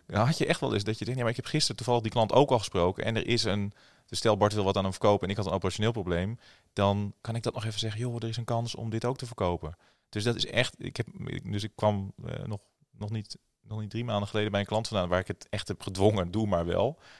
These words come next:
En die kwamen drie maanden later op een, op een quarterly bij mij terug en die zeiden, "Oeh, heeft ons denk ik al een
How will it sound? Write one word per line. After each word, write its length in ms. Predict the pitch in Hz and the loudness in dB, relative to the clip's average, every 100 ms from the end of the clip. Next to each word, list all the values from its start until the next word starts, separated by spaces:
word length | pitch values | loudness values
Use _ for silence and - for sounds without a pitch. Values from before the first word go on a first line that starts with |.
| _ | _
En 60 | 107 | -8
die 80 | |
kwamen 220 | 107 98 101 | -2 0 2
drie 120 | 113 | 2
maanden 260 | 107 92 | 2 2
later 360 | 90 110 117 87 | 2 2 2 -4
op 120 | 87 | -4
een, 220 | 95 90 | -6 -6
op 120 | 85 - | -8 -10
een 60 | |
quarterly 360 | 92 107 98 87 | -2 -2 0 -4
bij 100 | 87 | -4
mij 160 | 90 | -4
terug 260 | 87 120 107 | -2 -2 -2
en 60 | 95 | -4
die 100 | 85 | -4
zeiden, 340 | 82 80 92 - - - - | -2 -2 -8 -14 -20 -20 -8
"Oeh, 160 | - 226 - | -4 -4 -6
heeft 180 | - 127 | -6 -4
ons 140 | 117 113 | -4 -4
denk 180 | 156 | -4
ik 80 | 151 | -2
al 120 | 147 | -2
een 100 | 131 | -2